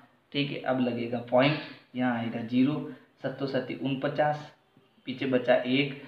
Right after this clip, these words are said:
पॉइंट लगा हुआ है, आएगा ज़ीरो, सात एकम सात, पीछे बचा तीन, point लगा हुआ है, आएगा ज़ीरो, सात एकम सात, सात दूनी चौदह, सात तिया इक्कीस, सात चौक अट्ठाईस।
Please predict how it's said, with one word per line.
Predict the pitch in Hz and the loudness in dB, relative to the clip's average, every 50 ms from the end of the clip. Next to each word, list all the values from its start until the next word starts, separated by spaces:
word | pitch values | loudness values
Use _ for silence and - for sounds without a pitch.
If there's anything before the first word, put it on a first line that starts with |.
| - _ _ - | -20 _ _ 0
पॉइंट | 127 123 135 143 127 131 | 2 4 4 4 4 2
लगा | 123 117 123 135 | 4 8 10 10
हुआ | 139 143 143 147 147 147 | 10 10 10 10 10 10
है, | 143 147 143 143 143 - - - | 8 8 6 4 2 -2 -2 -2
आएगा | 123 120 120 120 113 110 | 0 0 0 0 -2 -2
ज़ीरो, | 107 113 127 135 147 151 156 151 151 147 - - - _ _ _ | -2 0 0 2 2 2 2 0 -2 -4 -8 -16 -20 _ _ _
सात | - 143 131 127 123 - | -4 -2 0 0 0 -2
एकम | 117 117 - 120 117 113 | -6 -6 -6 -6 -6 -6
सात, | - - 143 147 147 143 - - - - - | -2 0 4 4 4 4 2 -2 -10 -12 -10
पीछे | 135 127 - 135 120 | -8 -8 -4 -4 -4
बचा | 120 113 117 - 113 110 | -4 -4 -2 -2 -2 -2
तीन, | - - 143 139 147 147 147 147 - - - | 0 2 2 4 4 2 0 -4 -6 -6 0
point | 127 123 131 127 - 127 | 0 2 2 2 0 0
लगा | 123 123 127 | 2 6 6
हुआ | 127 131 131 139 135 | 6 6 6 4 4
है, | 131 123 - | 4 2 0
आएगा | 131 120 120 120 120 120 | -4 -6 -6 -4 -4 -4
ज़ीरो, | 117 120 131 143 147 151 151 156 147 - - - _ _ | -2 2 2 4 4 2 0 -2 -6 -12 -16 -20 _ _
सात | - 147 135 131 131 | 0 2 2 2 2
एकम | 131 123 131 131 127 | -2 -2 -2 -4 -4
सात, | - 135 135 135 | -2 -2 -4 -4
सात | - 135 123 123 | -2 -2 0 0
दूनी | 123 131 127 131 127 | 0 0 -2 -2 -4
चौदह, | 127 127 131 143 139 139 | -6 -6 -6 -4 -4 -4
सात | 139 - 135 117 110 - - | -4 -4 -6 -6 -6 -6 -4
तिया | 131 127 | -2 -2
इक्कीस, | 123 - 139 131 131 - | -2 -4 -6 -8 -8 -8
सात | 131 120 110 113 - | -8 -8 -8 -6 0
चौक | 180 175 - - - | 0 0 0 0 -2
अट्ठाईस। | 139 131 - - - 117 113 - | -2 -2 -2 -4 -10 -12 -12 -14